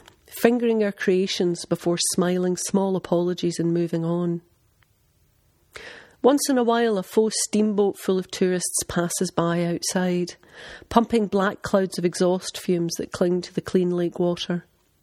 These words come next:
The decks are crammed like Nigerian commuter ferries. The boat gives a hoot and we laugh, but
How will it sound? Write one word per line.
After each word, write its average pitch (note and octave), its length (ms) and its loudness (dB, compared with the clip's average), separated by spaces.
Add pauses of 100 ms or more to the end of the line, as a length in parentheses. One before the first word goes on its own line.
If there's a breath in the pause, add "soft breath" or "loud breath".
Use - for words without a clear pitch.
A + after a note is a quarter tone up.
(760 loud breath)
The A3 80 6
decks B3 340 4
are G#3+ 60 0
crammed G3 440 0
like F3+ 140 0
Nigerian F#3 560 2
commuter F#3 440 0
ferries. E3+ 460 0 (1400 loud breath)
The A3 60 8
boat A#3 220 2
gives G3+ 180 0
a F#3+ 80 2
hoot G3 320 2
and F3 100 2
we F#3 100 2
laugh, F#3 580 -2
but - 200 0